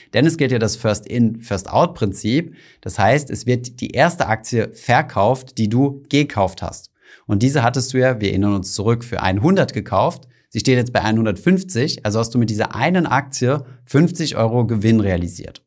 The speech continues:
Das Ganze wirkt jetzt vielleicht ein wenig kompliziert, deswegen macht es Sinn, wenn ihr diese Strategie verfolgt,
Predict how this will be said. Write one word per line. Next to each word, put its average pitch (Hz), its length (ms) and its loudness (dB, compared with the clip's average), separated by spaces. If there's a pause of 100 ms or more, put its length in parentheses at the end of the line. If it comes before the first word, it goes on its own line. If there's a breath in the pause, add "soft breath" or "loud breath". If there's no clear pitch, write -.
(140)
Das - 120 -4
Ganze 139 300 4
wirkt 143 160 2
jetzt - 160 -2
vielleicht 127 240 0
ein 104 140 -2
wenig 135 180 2
kompliziert, 131 560 0
deswegen 113 300 0
macht 107 180 0
es 98 160 -6
Sinn, 139 220 2
wenn 113 100 2
ihr 107 80 2
diese 104 220 -4
Strategie 101 420 -4
verfolgt, 120 640 0